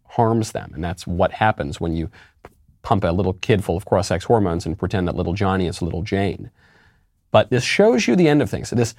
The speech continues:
the squishy position of, "Hey, let anyone do whatever they want, you know, okay, I, maybe don't do it to kids, but let adults make whatever choices they want." This doesn't work because you're, you're, eventually you have to make some claims of the good. If a, if a man really can become a woman,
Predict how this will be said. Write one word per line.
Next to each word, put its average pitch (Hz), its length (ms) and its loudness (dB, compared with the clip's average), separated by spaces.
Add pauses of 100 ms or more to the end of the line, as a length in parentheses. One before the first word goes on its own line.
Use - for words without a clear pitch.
(280)
the 113 80 0
squishy 214 500 2
position 156 460 4
of, 107 160 0
"Hey, 190 200 4
let 165 220 6
anyone 175 320 4
do 147 160 4
whatever 135 320 4
they 127 120 4
want, 110 400 2
you 98 100 0
know, 92 240 0
okay, 120 340 2
I, 120 180 2 (240)
maybe 185 220 4
don't 180 140 4
do 160 100 2
it 143 80 2
to 127 60 -6
kids, 123 280 2
but - 140 0
let 139 140 4
adults 127 480 2
make 117 180 -2
whatever 110 240 2
choices 101 400 -2
they 95 140 -2
want." 92 320 -4 (340)
This 120 140 2
doesn't 123 480 4
work 104 260 2
because 101 240 -2
you're, 101 240 2
you're, 101 240 0 (120)
eventually 131 480 2
you 110 40 4
have 107 120 2
to 104 40 0
make 101 160 0
some 110 220 0
claims 107 360 0
of 78 120 -4
the 82 80 -2
good. 92 200 0
If - 120 -6
a, 87 100 0 (300)
if - 100 0
a 110 60 4
man 110 300 4
really 104 220 4
can 107 280 0
become 104 260 0
a 92 60 0
woman, 85 480 -2